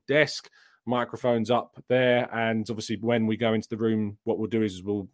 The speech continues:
record the conversation on our phone, put our phone up on the desk and have that record of what's been said.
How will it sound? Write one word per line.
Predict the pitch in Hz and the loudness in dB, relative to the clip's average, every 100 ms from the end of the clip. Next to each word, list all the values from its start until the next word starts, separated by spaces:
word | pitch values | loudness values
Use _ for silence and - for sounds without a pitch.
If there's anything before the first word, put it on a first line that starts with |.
| - | -6
record | 107 - 123 113 | -6 -2 -2 -2
the | 107 | -4
conversation | 117 104 107 104 98 107 | -4 -4 0 0 0 -2
on | |
our | 101 | -4
phone, | 101 120 117 | 2 2 2
put | 110 104 | 0 -4
our | |
phone | - 110 104 | -2 -2 0
up | 101 107 | -2 -4
on | 101 | -4
the | |
desk | 98 120 - - - - - - | 2 2 0 -8 -20 -20 -20 -4
and | 107 | -2
have | 101 104 - | 0 -2 0
that | 98 85 | -2 0
record | 104 - 101 | -2 0 -2
of | 98 101 | -2 -2
what's | 98 - | -6 -6
been | 95 | -8
said. | 90 147 139 | 2 6 6